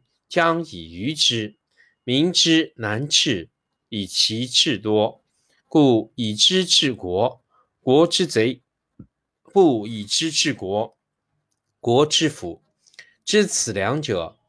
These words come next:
亦其事。常知其事，是谓玄德。玄德深矣，远矣，于物反矣，然后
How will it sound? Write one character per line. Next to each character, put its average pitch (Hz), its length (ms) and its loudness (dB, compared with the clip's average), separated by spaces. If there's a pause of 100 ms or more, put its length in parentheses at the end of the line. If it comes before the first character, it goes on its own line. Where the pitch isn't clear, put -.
(280)
亦 156 260 -2
其 - 360 -2
事。 135 400 0 (540)
常 151 320 0
知 175 200 -4
其 117 320 0
事， - 380 0 (380)
是 - 260 2
谓 95 180 2
玄 101 400 -6
德。 87 340 -6 (720)
玄 151 320 2
德 131 440 4
深 175 380 2
矣， 87 360 -14
远 110 260 -8
矣， 87 220 -12 (400)
于 160 100 -2
物 208 180 2
反 127 400 -2
矣， 92 280 -12 (420)
然 117 220 -4
后 107 400 -2